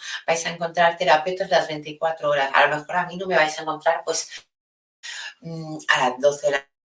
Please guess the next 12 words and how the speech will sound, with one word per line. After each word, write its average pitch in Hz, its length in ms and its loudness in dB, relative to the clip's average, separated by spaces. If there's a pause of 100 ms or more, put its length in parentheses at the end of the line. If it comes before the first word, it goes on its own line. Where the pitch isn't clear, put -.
(160)
la 147 80 2
noche, 208 340 0
pero 131 160 -2
me 127 100 2
podéis - 240 -4 (1040)
encontrar 123 320 -4
a 123 80 -4
las - 140 -8
cuatro. - 360 2 (220)
Es 185 260 -2
un 285 100 -4
ejemplo. - 600 -8